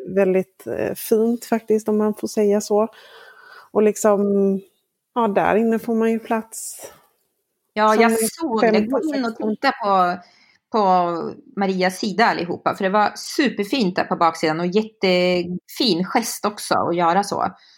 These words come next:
Speaker 2: Fantastiskt.
Speaker 1: Ja, men det, det kände vi att liksom,
Speaker 2: Ja.
Speaker 1: herregud, vi kan väl, alltså min man är jättebra på att laga mat, så
Speaker 2: Mm.
Speaker 1: de,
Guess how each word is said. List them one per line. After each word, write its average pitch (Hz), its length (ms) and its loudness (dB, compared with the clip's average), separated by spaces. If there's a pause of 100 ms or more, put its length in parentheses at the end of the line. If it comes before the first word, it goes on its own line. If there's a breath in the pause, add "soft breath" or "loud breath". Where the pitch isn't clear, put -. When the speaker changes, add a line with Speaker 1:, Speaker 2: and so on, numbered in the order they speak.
(520 soft breath)
Speaker 2:
Fantastiskt. 240 420 2 (200)
Speaker 1:
Ja, 254 120 6
men 247 60 0
det, 214 80 -8 (320)
det 240 80 4
kände 214 340 2
vi 170 220 2
att 175 200 -6
liksom, 220 200 0
Speaker 2:
Ja. 233 120 2
Speaker 1:
herregud, 180 480 0
vi 202 140 4
kan 233 260 -4
väl, 226 220 2
alltså 202 240 0
min 214 280 2
man 190 220 2
är 180 60 2
jättebra 170 560 0
på - 120 -8
att 165 60 -2
laga 151 220 -2
mat, 208 580 -2
så - 160 -4
Speaker 2:
Mm. 180 60 4
Speaker 1:
de, 160 280 0